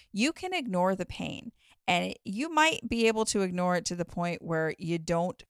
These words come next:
feel like you're dealing with it, but what you're actually doing is causing that pain to grow, and you're causing that pain to wreak havoc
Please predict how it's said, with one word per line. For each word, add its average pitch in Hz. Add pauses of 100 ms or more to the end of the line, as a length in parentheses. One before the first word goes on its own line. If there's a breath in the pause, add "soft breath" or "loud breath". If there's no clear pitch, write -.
(220)
feel 220
like 277
you're 294
dealing 285
with 277
it, 269 (260)
but 202
what 214
you're 208
actually 214
doing 180
is 165
causing 170
that 160
pain 160
to 160
grow, 156 (340 loud breath)
and 175
you're 175
causing 175
that 165
pain 156 (120)
to 160
wreak 190
havoc 175